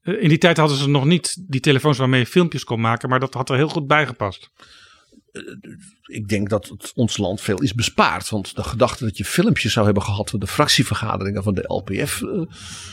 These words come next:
Speaker 2: eh, dat, nou, ik geloof niet dat we daar blij van
Speaker 1: Ik denk
Speaker 2: zouden
Speaker 1: dat
Speaker 2: worden.
Speaker 1: al heel snel in,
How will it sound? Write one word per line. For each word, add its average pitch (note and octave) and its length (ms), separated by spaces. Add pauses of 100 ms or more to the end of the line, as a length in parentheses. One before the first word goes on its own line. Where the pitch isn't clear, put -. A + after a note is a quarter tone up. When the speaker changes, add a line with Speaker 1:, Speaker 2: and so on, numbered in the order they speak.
(180)
Speaker 2:
eh, B2 1200
dat, - 340
nou, A#2+ 280
ik G#2 60
geloof A2 180
niet C3 160
dat D#3+ 80
we D3 60
daar C3+ 120
blij G#2+ 220
van D3 100
Speaker 1:
Ik B2+ 80
denk E3 180
Speaker 2:
zouden F3 80
Speaker 1:
dat - 20
Speaker 2:
worden. C#3+ 160
Speaker 1:
al C#3+ 60
heel F#3 120
snel F#3+ 320
in, E3 280